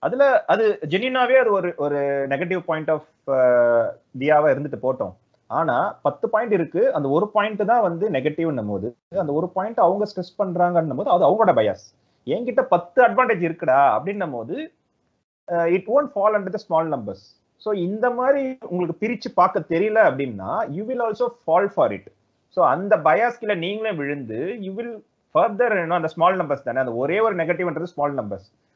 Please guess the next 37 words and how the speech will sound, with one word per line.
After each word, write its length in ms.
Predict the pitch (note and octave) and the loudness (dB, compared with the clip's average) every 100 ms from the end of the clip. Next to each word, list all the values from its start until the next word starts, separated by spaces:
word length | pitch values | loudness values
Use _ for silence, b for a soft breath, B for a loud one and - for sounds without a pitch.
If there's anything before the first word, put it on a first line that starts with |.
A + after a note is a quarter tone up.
| _ | _
As 220 | A2+ C#3 E3 | 2 4 2
I 100 | F#3 | 2
already 360 | D#3+ F#3 G#3 | 2 2 0
told, 220 | F#3+ F3+ E3+ | -4 -4 -4
the 80 | D3 | -4
small 180 | D3+ D3+ F3 | -4 -2 -2
numbers 240 | E3 F3+ | -2 -4
will 160 | D#3 C#3 | -6 -6
give 160 | D#3 | -6
you 60 | F3 | -4
the 100 | D#3 | -6
extreme, 400 | B2+ - F3+ E3 D3 | -8 -8 -8 -6 -6
uh, 340 | A#2+ G#2+ G#2 G2+ G2 | -4 -2 -2 -4 -4
output, 380 | A#2+ A#2+ B2+ E3+ _ _ _ - | -4 -4 -6 -8 _ _ _ -6
and 180 | D3+ F#3 | 0 2
obviously 380 | D3+ D3+ D#3 | 2 0 -2
you 100 | F3+ | -2
will 120 | C3+ B2 | -2 -4
fall 160 | A#2+ B2 | 0 0
for 140 | C3+ A2+ | 0 -2
it, 160 | A2+ G3 _ - | -2 -8 _ -14
and 100 | A2+ D3+ | -10 -8
then 100 | A#3+ | -4
you 80 | A3+ | -2
are 60 | |
complicating 460 | G#3 D#3+ F3 F3 E3 | -2 -2 -4 -4 -2
your 100 | C#3 | 0
life. 240 | A#2 G#2 - _ _ _ _ | 0 -2 -6 _ _ _ _
So 340 | - B2+ A#2+ | -8 -4 -2
you 100 | A#2+ | 0
are 60 | C#3 | 2
not 140 | E3 D3+ | 2 0
using 160 | D#3 C#3+ | -4 -6
system 260 | C#3 C#3 B2+ | -6 -8 -6
two 120 | C#3+ | -6
there. 140 | G2+ F#2+ _ _ _ _ _ | -6 -10 _ _ _ _ _
So 80 | D#3+ | -4